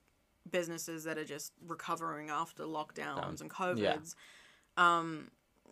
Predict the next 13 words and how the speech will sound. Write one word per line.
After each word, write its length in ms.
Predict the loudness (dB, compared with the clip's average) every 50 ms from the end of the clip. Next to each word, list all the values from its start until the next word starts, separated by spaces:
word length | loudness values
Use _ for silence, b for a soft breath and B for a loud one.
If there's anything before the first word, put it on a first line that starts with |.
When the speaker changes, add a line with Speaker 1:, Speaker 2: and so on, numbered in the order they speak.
| -20 -20 _ _ _ _ _ _ _ _ _ _ _ -20 -20 _ _ -2
Speaker 1:
and 160 | 0 0 2
they're 80 | 2 2
just 200 | 2 2 0 2
getting 200 | 0 0 0 2
back 220 | 2 0 0 0
into 160 | -4 -8 -6 -6
the 100 | -6 -6
tourism 720 | -4 0 2 4 4 4 4 2 0 -4 -4 -6 -6 -6
and 240 | -8 -8 -10 -10
people 200 | -10 -10 -10 -10
coming 340 | -10 -6 -6 -4 -4 -4 -6
and 120 | -6 -8 -8
shit. 280 | -8 -8 -10 -10 -12